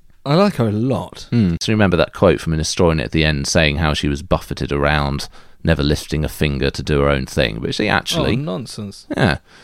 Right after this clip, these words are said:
Speaker 2: Widowed from Richard, who never gave her any time. Her family are distant. Her in-laws are hostile. But she found champions in the papacy and, you know, fought her battles.
Speaker 1: Yeah.
Speaker 2: I mean,
Speaker 1: Um,
Speaker 2: against her, as you say, you could say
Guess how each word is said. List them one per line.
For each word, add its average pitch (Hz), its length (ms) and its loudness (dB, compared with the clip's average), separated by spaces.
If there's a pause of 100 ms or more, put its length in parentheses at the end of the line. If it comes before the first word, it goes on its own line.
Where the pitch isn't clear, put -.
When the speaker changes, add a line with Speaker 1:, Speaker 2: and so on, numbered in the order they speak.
(160)
Speaker 2:
Widowed 139 360 6
from 113 180 4
Richard, 135 400 4
who 87 140 6
never 85 320 4
gave 85 300 2
her 85 140 2
any 80 200 0
time. 98 360 0
Her 82 60 2
family 104 460 2
are 76 80 0
distant. 131 460 0
Her 62 120 -2
in-laws 78 380 0
are 65 80 -2
hostile. 82 520 0
But 123 280 -2 (500)
she - 140 2
found 123 300 4
champions 120 500 4
in 117 80 4
the 117 80 2
papacy 131 640 4
and, 143 200 2 (580)
you 156 120 0
know, 104 160 0 (100)
fought 143 280 2
her 143 100 2
battles. - 480 -2 (160)
Speaker 1:
Yeah. 240 300 -2 (720)
Speaker 2:
I - 100 2
mean, 180 140 8
Speaker 1:
Um, - 80 4
Speaker 2:
against 165 420 2
her, 76 280 4
as 110 140 0
you 110 40 0
say, 90 160 4
you 87 140 2
could 127 220 2
say 87 400 2